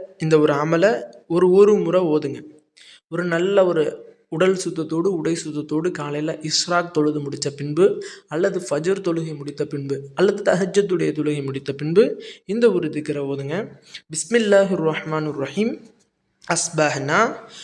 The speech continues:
வ அஸ்பஹுல் முல்கு லில்லாஹி ரப்பில் ஆலமீன். அல்லாஹும்ம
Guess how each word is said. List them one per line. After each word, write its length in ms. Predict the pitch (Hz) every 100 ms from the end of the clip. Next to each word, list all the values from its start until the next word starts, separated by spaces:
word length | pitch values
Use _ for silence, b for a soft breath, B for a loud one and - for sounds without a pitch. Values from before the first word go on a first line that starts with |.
| B
வ 60 | 143
அஸ்பஹுல் 720 | 147 190 - 185 175 151 151
முல்கு 520 | 147 156 175 - 247 302 - B B 165
லில்லாஹி 480 | 214 226 214 214 175
ரப்பில் 360 | 156 147 151
ஆலமீன். 680 | - 143 143 147 185 247 302 B B B 151
அல்லாஹும்ம 840 | 170 175 165 165 190 214 233 269